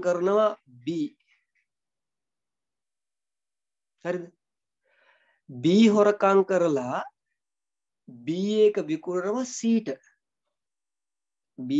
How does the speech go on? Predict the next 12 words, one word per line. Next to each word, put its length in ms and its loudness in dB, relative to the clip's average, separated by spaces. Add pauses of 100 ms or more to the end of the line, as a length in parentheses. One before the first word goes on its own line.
(140)
විකුණනවා 480 -2
කාටද? 340 -4 (480)
C 180 -20 (200)
ට. 200 -6 (2250)
C 120 -8 (360)
විකුණනවා 680 2
D 160 -2 (180)
ට. 180 -6 (2000)
C 220 -6
විකුණනවා 400 0
D 200 -2
ට. 180 -10